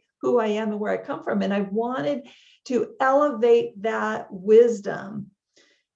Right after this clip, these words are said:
And, um, and, you know, I see it now, like, in the next generation, I see brands coming out that are, you know, carrying the baton, and they may or may not know who the hell I am, but you know what? I feel really grateful that I was able to be at the, the forefront of it.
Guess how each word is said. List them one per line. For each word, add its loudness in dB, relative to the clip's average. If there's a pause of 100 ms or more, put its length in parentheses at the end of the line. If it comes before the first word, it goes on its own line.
(160)
And, 0 (220)
um, -4
and, -2
you -4
know, 0
I -2
see -8
it -4
now, -2
like, 0
in -4
the -4
next -6
generation, -2
I -4
see -10
brands -6
coming -8
out -6
that -2
are, 2 (520)
you -4
know, 2
carrying -2
the -4
baton, -6
and -2
they 2
may 0
or 0
may -6
not -8
know -4
who -8
the -6
hell -10
I -6
am, -8
but -2
you -4
know -4
what? -4
I -8
feel -4
really -4
grateful -2
that -2
I -4
was -2
able -4
to -16
be -6
at -10
the, -4
the -6
forefront -6
of -16
it. -10